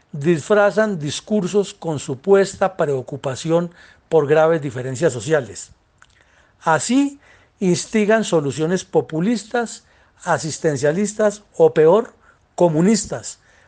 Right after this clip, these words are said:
para repartir riqueza existente sin reciclar economía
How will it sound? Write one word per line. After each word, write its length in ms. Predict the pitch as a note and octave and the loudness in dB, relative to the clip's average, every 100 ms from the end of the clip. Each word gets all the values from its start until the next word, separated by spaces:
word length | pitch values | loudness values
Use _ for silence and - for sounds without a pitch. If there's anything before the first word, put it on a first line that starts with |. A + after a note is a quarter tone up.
| _ | _
para 180 | F3 E3+ | 2 2
repartir 560 | E3 E3 D#3 - G3 F#3+ | 2 0 0 2 0 0
riqueza 380 | G3+ A3 F3+ | -2 0 2
existente 720 | G3 D#3 C#3 - F#3 F3+ G#3+ G#3 - _ | 2 0 -4 -2 -2 0 -4 -4 -18 _
sin 280 | - - F#3+ | -8 -2 0
reciclar 640 | E3 E3+ E3 F3 C3 F3 F#3+ | 2 2 0 0 0 0 2
economía 680 | F#3+ D3 D3 E3 G3 G#3 | 0 0 -2 -2 -2 -4